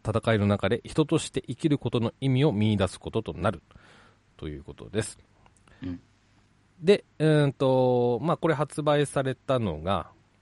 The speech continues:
Speaker 1: お-、まあ、オリジナルが二千五年だったかな？
Speaker 2: ああ、そんなんですね。
Speaker 1: はい。なんですけども、うんと、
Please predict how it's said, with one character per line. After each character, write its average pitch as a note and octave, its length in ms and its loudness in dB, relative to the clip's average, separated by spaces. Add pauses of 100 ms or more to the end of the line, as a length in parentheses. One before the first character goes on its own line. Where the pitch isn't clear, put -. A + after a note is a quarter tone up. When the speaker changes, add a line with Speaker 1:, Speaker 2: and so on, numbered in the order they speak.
(640)
Speaker 1:
お-、 B2 120 -4
ま B2 180 -2
あ、 A2 40 0
オ A#2 80 0
リ E3+ 120 0
ジ F3 100 0
ナ E3+ 120 2
ル D#3 120 0
が C#3 100 2
二 C3 240 0
千 C3+ 380 -2
五 F#2+ 180 -2
年 A2 380 0 (260)
だ - 60 -12
っ - 40 -14
た - 80 -14
か - 60 -14
な？ B2+ 120 -6 (1500)
Speaker 2:
あ F#2+ 200 -10
あ、 - 60 -4
そ F#2+ 160 -4
ん G2+ 100 2
な A#2 120 6
ん G2 40 2
で F#2 80 -2
す - 100 -8
ね。 A2 200 4 (100)
Speaker 1:
は F#2 200 -6
い。 D2+ 120 -12 (1300)
な G2 180 -4
ん F2+ 180 -4
で F2 200 -8
す - 340 -18
け F2+ 140 -10
ど D#2 220 -16
も、 F#2+ 300 -2 (1500)
う G#2 120 -6
ん G2 80 -4
と、 F2 480 -6